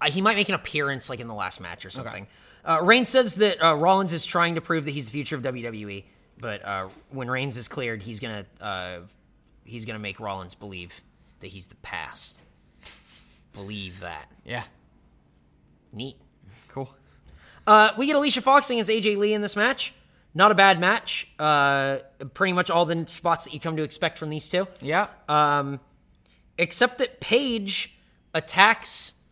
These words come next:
Speaker 1: Alicia Fox
Speaker 2: Mm-hmm.
Speaker 1: and, like,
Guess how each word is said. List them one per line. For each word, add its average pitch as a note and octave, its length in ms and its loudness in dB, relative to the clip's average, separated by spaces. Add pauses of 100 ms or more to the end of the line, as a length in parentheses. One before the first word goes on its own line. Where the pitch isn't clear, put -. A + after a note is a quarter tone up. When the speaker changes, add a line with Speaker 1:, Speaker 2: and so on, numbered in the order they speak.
(480)
Speaker 1:
Alicia F3+ 360 -2
Fox D#3+ 720 6
Speaker 2:
Mm-hmm. F3+ 140 -6 (1160)
Speaker 1:
and, D#3+ 240 -4
like, D#3+ 400 0